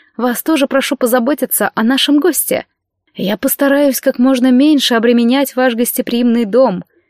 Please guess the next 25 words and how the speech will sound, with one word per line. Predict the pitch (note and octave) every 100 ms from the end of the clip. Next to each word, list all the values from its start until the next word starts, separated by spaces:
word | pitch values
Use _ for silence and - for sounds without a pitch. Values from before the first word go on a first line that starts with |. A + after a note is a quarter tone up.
| _
Мне | G3+ F3+
так | F#3 -
неудобно, | G#3+ G3 F3+ F3+ B3+ G#3 F3+ - _ _
у | G3+
госпожи | A#3 - B3+ A#3
столько | C#4+ - B3+ C#4
дел». | G#3+ A3 D#4+ G#3 - _ _ _ _ _ _ _
Чиниц | - G#3+ G3+ - -
вскочил | - - B3+ - C#4+
и |
принялся | - G3+ F#3 F3+ A#3
кланяться, | - C4 D4 G#3 - F#3 - - -
так | - -
что | -
Наргиз | A#3 A3+ A#3 -
едва | G#3+ A3
смогла | A3 A3+ G#3+ G#3+
воспользоваться | G#3+ - A#3+ G#3+ G3 A3
мгновенным | G3+ G#3 A3 A3 G#3+
перерывом | G3 G#3 C4+ C#4+ G#3 - - -
в | G3+
его | G#3 G#3
поклонах | F3+ G#3 A3+ F#3 F3+ - -
и | -
сбежать. | C4 C4+ A3+ F#3 - -